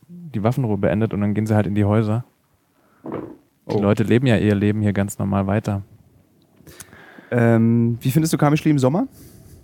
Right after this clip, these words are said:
Speaker 1: F-, viel besser als im Winter. <laughs>
Speaker 2: Das ist wirklich, also wenn hier kein Krieg wäre, wäre das wirklich eine schöne, also ich würde Leuten empfehlen, hierher zu fahren,
Speaker 1: Ja.
Speaker 2: äh, um sich solche Städte wie Raqqa zum Beispiel angucken. Wir waren gestern ja in Raqqa, eine Stadt, die man ja auch aus den Nachrichten kennt.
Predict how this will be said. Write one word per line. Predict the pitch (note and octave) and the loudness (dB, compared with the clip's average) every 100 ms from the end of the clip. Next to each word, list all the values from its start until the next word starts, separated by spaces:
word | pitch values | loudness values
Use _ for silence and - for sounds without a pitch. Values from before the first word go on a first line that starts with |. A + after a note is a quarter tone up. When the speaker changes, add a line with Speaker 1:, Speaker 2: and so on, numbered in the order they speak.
| - - - - _ _ - - | -20 -20 -20 -20 _ _ -20 -16
Speaker 1:
F-, | - - | -12 -8
viel | - G#2+ | -4 0
besser | F#2+ - - | 0 -2 -6
als | - | -8
im | F#2 | -6
Winter. | - - - | -6 -6 -2
<laughs> | B2+ - - - E3+ - - C3+ - C#3+ - | -2 0 -2 -2 -6 -8 -14 -14 -14 -12 -6
Speaker 2:
Das | A2+ | -4
ist | A2+ | -2
wirklich, | A#2+ C#3 | 0 2
also | B2 B2 B2 A#2+ | 2 4 2 2
wenn | D3 | 2
hier | C3+ | 4
kein | C3+ C3+ | 2 0
Krieg | - D#3+ | 0 0
wäre, | D3 A#2+ | 0 2
wäre | |
das | A2 - | 0 -2
wirklich | A#2 - | -8 -4
eine | |
schöne, | B2+ A#2+ - | -2 0 0
also | A#2 | -2
ich | A2 | 2
würde | C3+ | 4
Leuten | C#3 A#2+ D3+ | 6 6 4
empfehlen, | B2+ A2+ C#3+ C3+ D3+ | -2 0 2 4 4
hierher | C#3 C3 C3 | 2 2 0
zu | - | -2
fahren, | - G#2+ G#2+ C#3 - - G#3 | -2 2 2 0 -6 -14 -6
Speaker 1:
Ja. | G#2 F#2 - _ - - | -4 -4 -6 _ -20 -2
Speaker 2:
äh, | A2+ A2+ | 2 2
um | G#2 B2 | 2 0
sich | A#2 A#2 | -2 0
solche | A#2 B2 | 0 0
Städte | A#2 B2+ A#2 | 0 -2 0
wie | A2+ | -2
Raqqa | G2 A#2 B2 | -2 -2 -2
zum | - F#2 | -2 -2
Beispiel | F2+ - | -2 -4
angucken. | G2+ G#2+ | -4 -2
Wir | A2 | 0
waren | G#2+ | 2
gestern | G#2+ B2 C3+ | 0 -2 0
ja | A#2 | 0
in | |
Raqqa, | A2 F#3+ A3+ F3+ B3 - - - - - | -2 -4 0 -2 -2 -10 -20 -20 -20 -4
eine | A#2+ | -2
Stadt, | A2+ B2+ | 0 0
die | C3+ | 0
man | B2+ | 0
ja | A#2+ | 0
auch | C3 | -2
aus | C3+ | -2
den | B2 | 0
Nachrichten | A2 C3 D3+ - | -2 -4 -6 -8
kennt. | A2+ C3+ E3 C#4 - | -4 0 0 0 -6